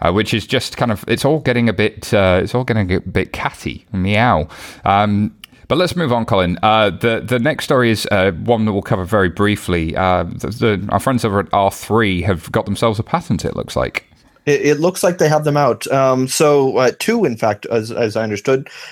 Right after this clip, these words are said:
Speaker 2: um, they came out in, uh, late two thousand sixteen that have just now been published.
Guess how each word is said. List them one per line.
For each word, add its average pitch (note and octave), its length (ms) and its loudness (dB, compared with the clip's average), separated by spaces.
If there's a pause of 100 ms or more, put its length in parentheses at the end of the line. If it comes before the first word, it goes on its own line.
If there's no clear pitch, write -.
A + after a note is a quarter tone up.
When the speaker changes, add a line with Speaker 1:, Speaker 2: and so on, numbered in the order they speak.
(120)
Speaker 2:
um, B2+ 240 0
they C#3 100 0
came D3+ 300 0
out C#3+ 280 0
in, C3 480 2
uh, A2+ 460 2
late C3+ 320 -2
two D#3+ 100 -2
thousand B2+ 260 0
sixteen C#3+ 400 -2
that G#2 100 0
have G2 40 -4
just A2+ 200 -2
now A2 120 2
been G2+ 260 0
published. - 640 -2